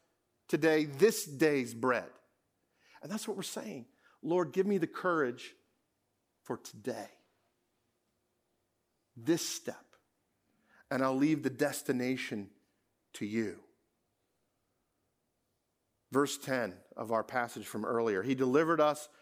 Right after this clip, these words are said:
from such deadly peril." He saved us in the past. He will deliver us. He's, he's working right now. On him we have set our hope that he will deliver us again, and I look to the future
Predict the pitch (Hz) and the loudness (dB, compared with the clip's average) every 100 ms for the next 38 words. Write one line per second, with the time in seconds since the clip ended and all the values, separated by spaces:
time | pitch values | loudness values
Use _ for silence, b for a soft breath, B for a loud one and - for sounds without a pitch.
0 | b - 120 - 127 123 120 139 147 139 | b -4 -4 0 -2 -2 2 2 2 -2
1 | - 127 131 104 - 143 127 - 156 156 | -2 -2 0 -2 -4 -6 -4 -2 2 2
2 | 147 127 123 113 - 120 117 - 127 110 | 2 2 0 0 -4 -4 -6 -4 -4 -4
3 | - - B B B - 180 151 196 208 | -10 -18 B B B -2 0 6 8 10
4 | 190 175 170 180 170 156 135 180 147 185 | 8 4 6 4 4 2 2 -2 0 0
5 | 180 165 165 214 220 196 175 180 180 160 | 0 2 8 8 8 0 4 4 4 2
6 | 160 139 135 B B 135 180 190 156 185 | 4 2 0 B B 2 4 4 2 0
7 | 170 165 - 185 165 156 - 165 139 143 | 2 2 2 4 4 4 2 0 2 0
8 | 131 143 143 131 123 120 117 110 - 101 | 2 2 2 4 2 2 0 -2 -6 -8
9 | 107 101 101 104 107 107 - 110 101 - | -6 -6 -6 -6 -4 -4 -4 -8 -8 -12
10 | 104 - - | -14 -16 -20